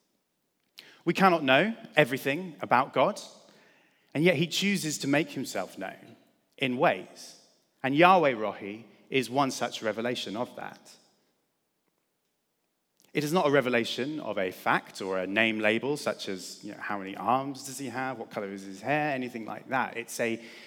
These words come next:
it's a revelation of our relationship to him and how we might share him with others in word and in action. God is the same God throughout the whole Bible. The revelation of the person of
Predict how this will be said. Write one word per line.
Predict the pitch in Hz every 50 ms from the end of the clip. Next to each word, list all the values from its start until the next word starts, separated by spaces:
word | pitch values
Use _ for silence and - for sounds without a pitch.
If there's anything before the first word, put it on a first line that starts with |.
| - -
it's | - 147 - -
a | 127 123
revelation | 120 175 190 175 185 156 147 139 - - 123 123
of | 117 131
our | 120 120
relationship | 113 120 120 123 135 156 175 170 - - 127 107 - - 107 - - - - -
to | - 170 165 156
him | 123 - 95 92 90 92 107 - - _ - - - - - 120
and | 113
how | 107 - 156 147
we | 135 131 123
might | 123 120 117 117 - - - - -
share | - - - 170 165 175 165 135
him | 107 95 98 92 87 87 92
with | 107 120
others | - 131 147 120 92 85 82 - - - - -
in | 120 113 110
word | 104 110 113 107 98 95 101 - - - -
and | 113 107
in | 110 117
action. | 147 170 - - - - - - - - _ _ _ _ _ _ _ _ _ _ _ _ _ _ _ _ _ _ _ _ _ _ _ _ _ _ _ _ _ _ _ _ _ _ _ _ _ _ _ _ _ _ _
God | - 185 202 208 190
is | 175 151 -
the | - 151
same | 139 - - 156 151 143 135 127
God | 117 120 98 82 85 85 - - - _ _ _ _ _ _ _ _ _ _
throughout | _ - 131 131 127 120 113 107 107 - - - - _ _ _ _
the | -
whole | 117 113 110 101
Bible. | 95 - 101 92 92 90 - 95 98 101 104 _ _ _ _ _ _ _ _ _ _ _ _ _ _ - _ _
The | - 131
revelation | 135 180 202 190 190 165 151 147 135 - 131 127
of | 123 117
the | - 120
person | - - 135 139 131 127 - 127 117 110
of | 104 95